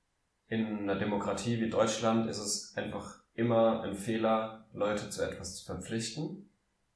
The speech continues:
Deshalb sollte man hier eben auch einfach auf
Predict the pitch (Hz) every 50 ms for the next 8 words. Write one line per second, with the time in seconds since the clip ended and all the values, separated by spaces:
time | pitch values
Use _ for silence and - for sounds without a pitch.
0 | _ _ - 107 110 - 113 113 110 113 113 113 110 - - - - _ _ _
1 | _ _ _ _ _ _ _ _ _ _ _ _ _ _ _ _ _ _ _ _
2 | _ _ _ _ _ _ - - - 113 107 110 110 - 113 110 107 107 107 107
3 | 107 104 104 104 107 107 104 101 98 98 101 104 104 101 - - - - 98 101
4 | 98 95 95 - - 95 92 - 95 - 95 - -